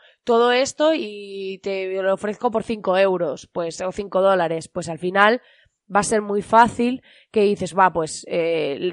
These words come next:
tomar la decisión o no tomarla, ¿qué me implica? ¿Cinco dólares? Va, pues lo hago", ¿no? Porque es una decisión que no hay que pensar, ¿vale?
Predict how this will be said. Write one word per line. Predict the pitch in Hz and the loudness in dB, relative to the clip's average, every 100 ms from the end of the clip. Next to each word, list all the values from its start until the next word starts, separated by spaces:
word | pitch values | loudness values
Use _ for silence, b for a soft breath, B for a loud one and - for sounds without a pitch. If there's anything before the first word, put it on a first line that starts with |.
| - | -2
tomar | 220 220 247 | 2 4 4
la | 254 | 2
decisión | 254 247 269 240 | 2 -2 -4 -2
o | 208 | -4
no | 208 | -4
tomarla, | 226 220 226 233 240 220 | -2 2 2 2 0 0
¿qué | |
me | 208 | -4
implica? | 202 180 180 180 | -4 -6 -4 -4
¿Cinco | 220 220 233 | -6 -4 0
dólares? | 247 208 175 170 156 | 2 0 -2 -6 -6
Va, | 165 156 _ _ | -8 -8 _ _
pues | 180 190 | -6 2
lo | 185 | 6
hago", | 180 165 165 180 | 6 4 -2 -8
¿no? | 190 233 b b b | -4 -4 b b b
Porque | 190 190 | -10 -6
es | |
una | 220 | -2
decisión | 214 202 196 233 | -2 -4 -6 -8
que | 220 | -6
no | 208 | -8
hay | |
que | 202 226 | -6 -6
pensar, | 190 175 - 180 165 165 | -6 -8 -8 -6 -6 -8
¿vale? | 160 165 233 | -10 -8 -8